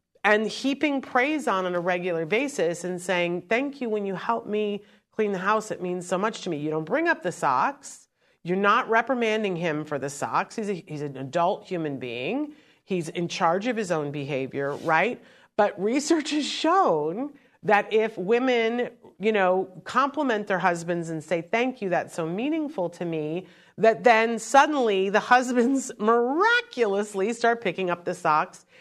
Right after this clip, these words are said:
and putting them in the hamper because they're like, "Oh, it's meaningful to her and she's gonna praise me," if they are somebody who's driven by praise. And that the, when we find the reward that's meaningful to somebody, that they are more likely to engage in the behaviors that we're rewarding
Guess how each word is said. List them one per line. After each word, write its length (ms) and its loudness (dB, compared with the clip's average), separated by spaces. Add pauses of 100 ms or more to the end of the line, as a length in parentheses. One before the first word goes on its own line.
(180)
and 160 -2
putting 260 0
them 160 -2
in 80 -2
the 80 -2
hamper 640 0 (260)
because 640 0 (260)
they're 140 4
like, 360 2
"Oh, 580 0
it's 200 -6
meaningful 520 -2
to 80 -8
her 200 0
and 160 -4
she's 160 -10
gonna 160 -4
praise 420 -2
me," 300 -6 (100)
if 240 -2
they 140 2
are 80 -2
somebody 380 -4
who's 180 -6
driven 280 -4
by 120 -4
praise. 560 -10 (720)
And 140 2
that 160 -2
the, 220 0
when 200 4
we 120 0
find 400 4
the 60 0
reward 440 0
that's 220 -4
meaningful 520 0
to 120 -4
somebody, 680 -2
that 520 2
they 160 2
are 80 2
more 240 0
likely 400 0
to 220 -4
engage 640 -2
in 240 -4
the 60 -2
behaviors 800 -2
that 180 -2
we're 160 0
rewarding 880 0